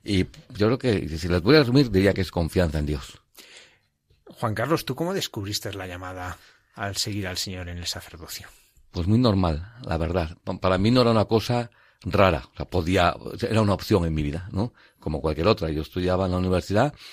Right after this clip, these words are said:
Speaker 1: y cuando vas acabando la carrera te empiezas a pensar en tu futuro profesional y dices, bueno, ¿y ahora qué voy a hacer, no? Eh, hago unas oposiciones, busco trabajo, eh,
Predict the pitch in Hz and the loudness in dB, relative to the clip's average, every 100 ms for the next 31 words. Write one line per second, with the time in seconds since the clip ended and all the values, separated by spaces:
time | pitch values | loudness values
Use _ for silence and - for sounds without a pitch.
0 | - _ _ _ _ _ _ _ 110 104 | -20 _ _ _ _ _ _ _ -4 -4
1 | 87 76 80 82 80 85 85 90 87 87 | -2 -2 -2 -2 -2 -2 0 0 2 0
2 | 85 87 90 98 131 - 78 76 - 80 | 0 0 0 0 -2 -2 -4 -4 -8 -6
3 | 76 85 92 76 92 101 92 78 73 76 | -4 -4 -4 -2 -2 0 -4 -4 -6 -4
4 | 85 76 69 65 - 78 - 73 107 107 | 0 0 0 -4 -10 -10 -8 -4 -2 -2
5 | 71 73 80 78 85 78 71 98 - 117 | -6 -6 -4 -4 -4 -6 -2 -2 0 -6
6 | - - 127 - _ - 78 76 71 - | -6 -14 -16 -16 _ -12 -6 -4 -6 -8
7 | 69 - 76 67 95 92 92 87 92 - | -10 -10 -10 -2 2 2 2 0 -2 -6
8 | - _ 85 73 73 73 71 98 - 95 | -20 _ -10 -8 -8 -4 4 4 4 4
9 | 95 92 - - - - 90 85 82 | 4 2 -4 -16 -12 0 2 2 0